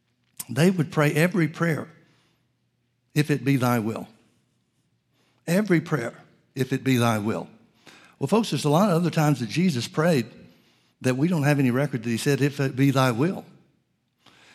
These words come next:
Jesus was praying a specific and a certain type of prayer that we might call the prayer of consecration or dedication.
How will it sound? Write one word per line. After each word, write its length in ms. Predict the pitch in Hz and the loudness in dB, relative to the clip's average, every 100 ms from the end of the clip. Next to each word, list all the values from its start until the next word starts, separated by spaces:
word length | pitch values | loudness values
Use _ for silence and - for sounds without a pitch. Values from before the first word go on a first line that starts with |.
| _ | _
Jesus 400 | 120 202 214 143 | 0 2 2 -4
was 120 | 139 - | -6 -6
praying 320 | 147 160 139 | -2 2 0
a 60 | |
specific 580 | 113 117 - 180 175 165 | 0 -6 -2 -2 0 0
and 140 | 143 110 | 0 -2
a 40 | |
certain 360 | - 185 135 120 | 0 0 0 -2
type 280 | 160 185 117 | -2 -2 -4
of 120 | - | -6
prayer 380 | 117 113 123 - _ - _ _ | -4 -4 -4 -8 _ -20 _ _
that 100 | 117 | -4
we 120 | 123 | 0
might 220 | 139 143 135 | 4 2 2
call 220 | 139 127 | -2 -2
the 60 | |
prayer 240 | 113 147 131 | -2 -2 -2
of 100 | 107 | -2
consecration 640 | 147 139 - 139 131 113 | -2 -2 -4 -4 -4 -6
or 40 | 107 | -2
dedication. 600 | 131 120 147 165 - | 0 0 -2 -4 -6